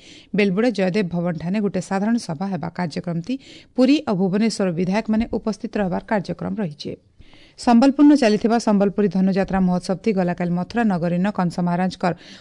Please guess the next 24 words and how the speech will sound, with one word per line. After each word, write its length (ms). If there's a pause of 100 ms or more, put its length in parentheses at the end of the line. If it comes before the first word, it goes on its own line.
ଅତ୍ୟାଚାର 520
ଥି 120
ଲୁକେ 280
ଥରହର 460
ହେବାର 420
ଦୃଶ୍ୟ 380 (100)
ଅଭିନୟ 320
କରାଯାଇଥିଲା। 540 (340)
କୃଷ୍ଣ 400
ବଳରାମ 340
ଜନମ 340
ଦୃଶ୍ୟ 360
ଭିଲ୍ 240
ମଞ୍ଚସ୍ଥ 400
ହେଇଥିଲା। 320 (320)
ଆଇଷ୍ଟନୁ 520
ଗୋପପୁର 520
ହେଇଥିବା 320
ଚାଉରପୁରନ 640
କୃଷ୍ଣ 360
ବଳରାମଙ୍କର 560 (360)
ବାଲ୍ୟଲୀଳା 640
ଦେଖବାରକେ 560
ମିଲବା। 360